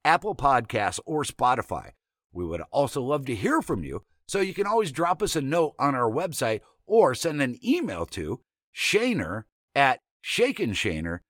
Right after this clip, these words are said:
dot com. Remember, no G in shaken. You can also follow us on Twitter at shakin shaner. And again, there's no G in shaken.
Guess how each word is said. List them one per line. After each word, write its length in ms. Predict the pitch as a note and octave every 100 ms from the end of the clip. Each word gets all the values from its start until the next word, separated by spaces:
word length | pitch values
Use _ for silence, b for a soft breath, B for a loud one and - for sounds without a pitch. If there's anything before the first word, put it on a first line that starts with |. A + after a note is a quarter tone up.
| _ _ _ -
dot 300 | G2+ F#2 -
com. 300 | D3+ A2+ G#2
Remember, 440 | A2+ E3 D#3 C3 _ -
no 200 | E2 D#2+
G 300 | F#2 G2 F#2
in 100 | F#2
shaken. 440 | - G#2+ D#2 C2+ - _ _
You 120 | G#2+ F#2
can 120 | G#2
also 420 | A2+ B2+ A2+ - _ _ -
follow 360 | G3+ F#3 F#3
us 140 | F3+ E3+
on 240 | C#3+ D3
Twitter 420 | - A#3 G3 C3+
at 300 | A2+ C#3+ C#3 _ _
shakin 440 | - F#3 F3+ D#3 C#3
shaner. 440 | E3+ D#3+ C#3 B2+
And 160 | C#3+ D#3
again, 500 | D3+ A#3 B3 C#3 - _ _ -
there's 300 | D#3+ D3+ C3
no 300 | D3 B3+ F3+
G 500 | C4+ B3+ F#2+ G#2 - _ _ -
in 220 | F#2 G2+
shaken. 520 | F#2 C3 G#2+ - -